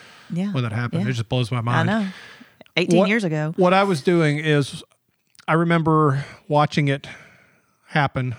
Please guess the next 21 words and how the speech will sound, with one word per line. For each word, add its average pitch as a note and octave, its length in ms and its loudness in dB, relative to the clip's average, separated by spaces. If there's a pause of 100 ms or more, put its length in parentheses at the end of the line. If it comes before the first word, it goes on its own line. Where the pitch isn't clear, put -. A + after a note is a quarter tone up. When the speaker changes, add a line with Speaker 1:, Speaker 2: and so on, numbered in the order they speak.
(160)
Speaker 2:
remember C3+ 300 -2
the A#2 80 -4
second C#3 340 -4
plane C#3 260 0
coming B2+ 320 -2
in. C3 300 0
My C3+ 160 0
wife C3+ 300 2
and C#3+ 80 0
I C3+ 120 4
were C3+ 160 2
getting C3 240 2
ready C3 220 4
to C3 100 -2
go C3 340 0 (200)
to B2+ 200 -4 (260)
work C#3+ 300 0
and C3 100 -2
school, C3 600 -2
and B2+ 300 -6
my C3 240 -6